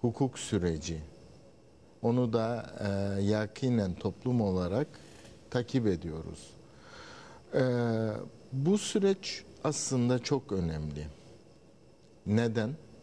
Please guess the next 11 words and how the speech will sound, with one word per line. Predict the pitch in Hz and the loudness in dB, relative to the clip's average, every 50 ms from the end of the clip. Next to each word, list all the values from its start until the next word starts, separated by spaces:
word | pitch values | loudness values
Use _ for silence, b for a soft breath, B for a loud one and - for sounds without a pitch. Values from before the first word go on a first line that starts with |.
| - - - - - - B B B B B B B B B B B B B B B B B B B B B - - | -20 -20 -20 -20 -20 -20 B B B B B B B B B B B B B B B B B B B B B -16 -4
Tekrarının | - - 135 139 131 - - 123 135 143 147 143 143 139 139 143 156 165 165 160 151 | 0 2 2 2 2 0 0 0 2 2 2 0 0 0 0 2 2 2 2 0 0
olmaması | - - 131 147 160 170 175 165 147 127 117 107 101 92 - - - 98 92 - - - | 2 2 4 4 4 2 0 0 0 2 2 2 0 0 -2 -2 -2 -2 -2 -2 -2 -2
için | 104 95 90 - - 143 151 175 190 180 - - - - - - - - - - - - | -2 0 0 0 0 2 2 2 0 -4 -8 -14 -20 -20 -20 -20 -20 -20 -20 -10 -2 0
önemli | 127 143 156 160 156 156 160 165 160 147 117 | 2 4 4 4 2 2 2 2 2 2 2
bir | 101 87 | 0 0
süreç. | - - - - 92 80 80 78 - - - - - - | -2 -4 -4 -2 -2 -2 -2 -4 -8 -10 -12 -14 -10 -4
Çünkü, | - 170 175 175 170 - 196 185 180 175 - - - - - - | 0 0 0 0 2 2 4 4 4 4 2 -2 -10 -10 -2 0
e, | 123 123 120 113 113 - - - - - | 2 2 4 2 0 -4 -8 -12 -2 2
denetim, | 156 160 156 156 143 135 - - 139 127 131 139 135 - - - - - - - - - - | 2 4 4 4 2 0 2 0 0 2 0 -2 -4 -8 -14 -20 -20 -20 -20 -20 -20 -10 -2
yapı | 101 104 113 113 113 - - 131 | 2 4 4 4 2 2 0 -2
güvenliği | 127 120 113 120 117 110 104 101 104 101 98 95 95 104 120 | 0 0 2 2 4 4 4 4 4 2 2 2 2 0 -2